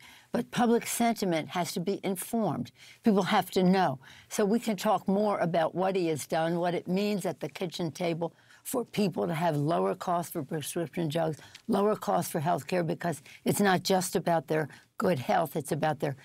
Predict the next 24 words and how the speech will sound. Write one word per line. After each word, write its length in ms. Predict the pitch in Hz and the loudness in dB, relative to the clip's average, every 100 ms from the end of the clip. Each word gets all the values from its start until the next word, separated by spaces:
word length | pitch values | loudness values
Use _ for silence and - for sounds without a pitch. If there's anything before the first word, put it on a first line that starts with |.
| - | -10
financial 640 | - 185 185 185 180 160 139 | -2 2 2 0 0 -2 -2
health 320 | 175 147 - | 0 -2 -2
and 180 | 151 - | -6 -4
security 580 | 156 - 160 143 143 139 - - - | -6 -2 -2 0 -2 -6 -18 -14 -4
as 220 | 151 147 | 0 0
well. 400 | 170 214 165 143 - - - | 2 2 0 -4 -16 -20 -8
And 240 | - 180 165 | 0 0 2
instead 420 | 175 156 - 196 | 0 -2 0 0
of 60 | 190 | 0
just 260 | 170 156 - | 0 -4 0
talking 380 | 180 165 - | 0 0 -2
about 300 | 151 156 147 | -2 0 -2
why 180 | - 165 | 0 0
aren't 140 | 165 - | -2 -2
they 100 | 160 | -4
doing 340 | 160 151 151 | -2 -2 0
more, 280 | 156 151 143 - _ _ | 0 -2 -4 -8 _ _
we 180 | 180 180 | 0 2
are. 300 | 170 143 139 _ _ - | 2 0 -4 _ _ -2
And 160 | 165 | 0
we 100 | 156 | 0
will. 380 | 147 156 143 143 - - - | 0 0 0 -4 -14 -14 -4
And 140 | 160 | -2
again, 460 | 156 127 170 143 | 0 0 0 0